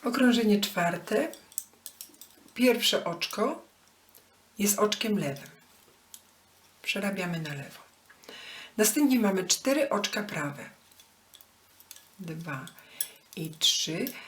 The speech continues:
a czwarte schodzi z drutu jako lewe, a więc przerabiam je na prawo, ale wsuwając prawy drut pod tylnią ściankę. Następnie mamy trzy oczka na lewo. Drugie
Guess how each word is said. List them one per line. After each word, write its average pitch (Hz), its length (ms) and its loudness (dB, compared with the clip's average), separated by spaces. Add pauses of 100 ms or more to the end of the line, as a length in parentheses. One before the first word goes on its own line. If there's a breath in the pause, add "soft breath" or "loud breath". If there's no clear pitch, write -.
(160 loud breath)
a 247 100 0
czwarte 214 440 4
schodzi 180 380 -2
z 170 60 -2
drutu 165 400 -4
jako 160 280 0
lewe, 139 400 2
a 269 140 0
więc 277 280 2
przerabiam 190 560 0
je 175 120 -2
na 170 140 -2
prawo, 160 600 -4
ale 294 220 0
wsuwając 196 600 0 (360)
prawy 180 280 0
drut 165 240 -4
pod 160 180 -8
tylnią 151 300 -8
ściankę. 139 440 -6 (560 loud breath)
Następnie 285 420 2
mamy 214 260 4
trzy - 360 2
oczka 190 540 -6 (260)
na 160 140 -2
lewo. 135 300 -10 (2250)
Drugie 190 440 -6